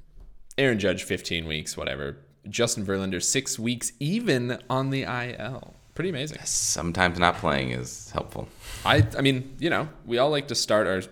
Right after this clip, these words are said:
Speaker 1: sit our starters occasionally, strategically at the end of the season. Could be good here. T G F B I, I'm at three forty-five, up from three fifty-eight two weeks ago. You are at two seventy-nine. You're going the wrong, but, wrong way, buddy. You gotta do a little work there.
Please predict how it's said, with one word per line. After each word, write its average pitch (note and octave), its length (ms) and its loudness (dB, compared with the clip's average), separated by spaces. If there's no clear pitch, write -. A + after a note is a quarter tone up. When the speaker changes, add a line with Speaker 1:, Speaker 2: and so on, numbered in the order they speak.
Speaker 1:
sit - 460 0
our F2 100 -4
starters A2+ 680 0
occasionally, A#2+ 580 0
strategically A2+ 640 -2
at B2+ 100 -6
the A#2 80 -2
end A#2 120 -2
of A#2 60 -4
the A#2+ 60 -4
season. C3 420 -6
Could G#2 120 0
be B2 100 0
good C3+ 140 2
here. D#3 180 -4
T F#3 140 2
G F3 120 4
F E3+ 100 2
B D#3+ 100 2
I, C#3+ 320 4
I'm C3 100 0
at G#2+ 100 -4
three A#2 220 -2
forty-five, G2 520 2
up - 220 2
from F2 220 -6
three F2+ 200 -6
fifty-eight D#2+ 600 -8
two F#2 120 -6
weeks E2 200 -10
ago. F#2 340 -6
You F2+ 380 -4
are E2+ 140 0
at D#2 280 -4
two F2+ 220 -6
seventy-nine. G#2 1080 -2
You're G#2 100 -4
going B2 120 -4
the A#2+ 80 -4
wrong, G#2 180 0
but, F2 300 -2
wrong G2+ 360 -4
way, E2+ 240 -4
buddy. C#2+ 400 -8
You G2 80 -14
gotta E2+ 120 -12
do F2 140 -12
a D#2 40 -10
little D2 160 -10
work D2+ 240 -10
there. A#1 200 -8